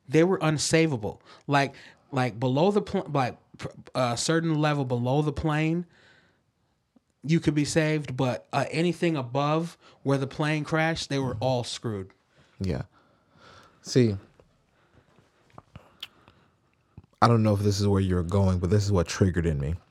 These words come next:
Speaker 1: Uh-huh.
Speaker 2: Okay. Back when I was training to be an E M T paramedic, and my,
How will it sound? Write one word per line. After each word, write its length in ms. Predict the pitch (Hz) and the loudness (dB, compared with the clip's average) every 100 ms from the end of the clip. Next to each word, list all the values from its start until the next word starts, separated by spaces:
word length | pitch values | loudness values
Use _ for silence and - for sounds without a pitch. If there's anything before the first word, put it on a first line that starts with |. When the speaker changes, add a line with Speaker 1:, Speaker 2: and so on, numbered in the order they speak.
| - - | -20 -12
Speaker 1:
Uh-huh. 220 | 127 113 113 _ _ _ - - - _ - - | -10 -10 -12 _ _ _ -20 -20 -20 _ -16 -12
Speaker 2:
Okay. 320 | 73 87 87 - - - - - - _ - | -4 -2 -2 -6 -16 -20 -18 -20 -20 _ -6
Back 340 | 92 107 117 117 | 2 4 4 2
when 280 | 110 113 101 | 2 2 2
I 260 | 92 101 101 | 2 4 2
was 720 | 98 98 92 90 92 92 - | 2 2 2 2 0 -4 -8
training 420 | - 98 95 92 | 0 2 2 0
to 80 | 92 | 0
be 140 | 92 | 0
an 80 | 90 | 0
E 120 | 85 | 0
M 60 | 92 | 0
T 140 | - | -2
paramedic, 600 | 92 92 87 92 87 76 - - - _ _ | 0 2 2 2 2 -2 -8 -20 -20 _ _
and 100 | 92 | 0
my, 220 | 92 92 | 2 2